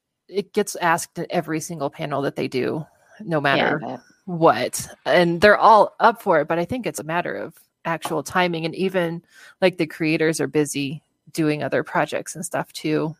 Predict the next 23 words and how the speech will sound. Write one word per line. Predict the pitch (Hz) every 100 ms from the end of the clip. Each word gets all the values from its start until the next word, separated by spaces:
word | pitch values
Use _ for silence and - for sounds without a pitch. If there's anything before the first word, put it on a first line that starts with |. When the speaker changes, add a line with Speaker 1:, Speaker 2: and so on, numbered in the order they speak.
| _ _ _ 190
Speaker 2:
Mm-hmm. | 165 151 147 147 _ _ _ _
Speaker 1:
But | 170 151 143 -
they, | 160 170 160 135
they | 185 190
never | 208 247 226
totally | - 220 214 196
rule | 196 196
it | 185
out. | 175 156 -
They | 160
just, | 170 -
like, | 170 165 156 _ _ _ - _ _
string | - - 185 190
us | 190
along. | 196 190 175 170 175 180 180 - _ _ - -
"Please, | 214 208 202 202 214
Speaker 2:
<laughs> | -
Speaker 1:
please, | 233 220 233
please." | 247 226 208 196 196 208 - - 269 - 247 226 226 208 220 190 _ 302 330 - _ _ _
But | 175 117 110 175
yeah, | 185 180
there's | 180 208 196
always | 175 170 165 165 - -